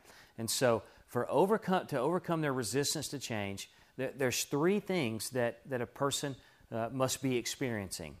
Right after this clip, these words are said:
all right? And, and the formula actually reads like this, D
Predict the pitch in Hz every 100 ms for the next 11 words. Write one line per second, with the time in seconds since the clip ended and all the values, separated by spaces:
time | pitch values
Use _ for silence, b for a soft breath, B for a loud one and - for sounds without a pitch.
0 | _ 113 110 131 151 b b b 120 120
1 | 123 117 - 160 214 185 117 92 143 151
2 | - 143 123 139 139 123 - 120 - 104
3 | 90 - 104 123 143 196